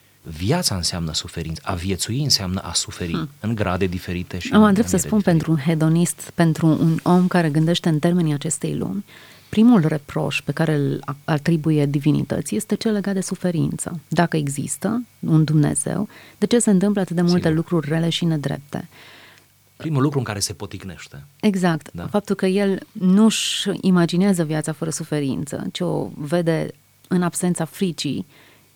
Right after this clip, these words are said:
Speaker 2: e cea mai mare, cel mai mare semn de convertire
Speaker 1: Sigur,
Speaker 2: autentică.
Speaker 1: sigur. Pur și simplu, suferința devine suportabilă câtă vreme am rezolvat frica.
Speaker 2: Are sens.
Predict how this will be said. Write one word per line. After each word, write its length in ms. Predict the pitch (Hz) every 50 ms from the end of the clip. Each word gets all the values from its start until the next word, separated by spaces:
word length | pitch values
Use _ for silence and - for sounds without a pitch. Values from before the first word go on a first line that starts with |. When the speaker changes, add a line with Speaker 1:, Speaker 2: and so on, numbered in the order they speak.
| _ _ _ _ _ _
Speaker 2:
e 180 | - 180 170 175 - _ _ _
cea 120 | - - 208
mai 100 | 202 190
mare, 300 | 190 202 196 190 180 165 - -
cel 140 | - 233 233
mai 100 | 233 220
mare 160 | 214 208 185
semn 220 | - - 214 214
de 80 | 190 180
convertire 640 | - - - 190 175 165 175 - - 190 196 190 185
Speaker 1:
Sigur, 320 | 175 175 165 165 120 170
Speaker 2:
autentică. 600 | 175 170 175 - - 170 151 139 143 139 143 -
Speaker 1:
sigur. 360 | - - 143 - 123 110 - - - - - - _
Pur 160 | _ 131 139
și 100 | - -
simplu, 520 | 123 - - 127 143 143 143 156 151 143 139 - - 107
suferința 560 | - - - 107 - 107 104 127 120 - 117
devine 320 | 98 95 92 113 123 117 107
suportabilă 800 | - - - - - 98 - - - - 160 160 135 123 101 90
câtă 260 | 82 - 95 - 87
vreme 260 | 76 82 104 101 98
am 80 | 92 87
rezolvat 440 | 82 87 - 85 82 80 90 90 -
frica. 380 | - - 90 - - - 64 -
Speaker 2:
Are 160 | - 214 226
sens. 420 | 208 - - 180 160 - - -